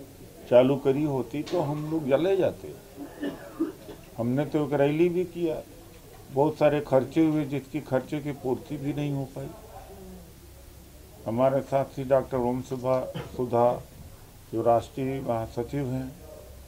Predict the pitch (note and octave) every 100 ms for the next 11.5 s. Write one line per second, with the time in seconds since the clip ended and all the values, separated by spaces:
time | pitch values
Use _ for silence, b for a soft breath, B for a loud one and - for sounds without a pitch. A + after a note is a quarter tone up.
0 | - - - - A2+ A2 C3+ C3+ B2 C#3
1 | C3+ A#2 B2 C#3+ D3+ D3 C3+ - C#3+ C#3+
2 | F#2 - - - - - - - A2 A#2+
3 | C#3 C#3 C3 C3 B2+ A#2 A#2 - C3+ D3
4 | C#3 C#3 C#3 C#3+ C#3 C3 - - - -
5 | - - - - - - - - D#3+ D#3+
6 | - F3+ G3+ F3+ F3 F3+ F3 - E3 D#3
7 | D#3+ D#3+ D3 D3+ E3 - - - - -
8 | - - - - B2+ C#3 C#3+ C#3 C#3 D3+
9 | - F3 E3 D#3 D#3 C#3 D3+ C3+ C3+ D3
10 | D3+ C3+ A#2 D3+ D3 D#3+ D3+ C#3 B2+ B2+
11 | C#3 C#3 D3+ D3+